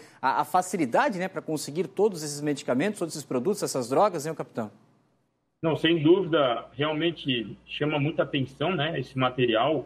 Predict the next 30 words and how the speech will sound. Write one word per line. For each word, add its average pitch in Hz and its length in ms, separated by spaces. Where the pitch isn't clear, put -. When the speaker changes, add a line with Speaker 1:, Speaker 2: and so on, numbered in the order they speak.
Speaker 2:
um 117 140
vasto 120 340
material. 131 760
Ele 139 480
inicialmente 190 680
informou 175 440
que - 80
seria 165 240
pra 151 160
uso 160 240
próprio, 120 460
que 147 80
o 143 40
material 139 640
tinha 139 440
uma 139 180
origem 143 420
ilícita. 143 420
Mas 185 160
a 202 60
verdade 175 400
é 175 40
que 175 320
nós 143 200
verificamos 147 720
que 160 360
não 123 160
foi 147 140
apresentado 143 640
nada 127 520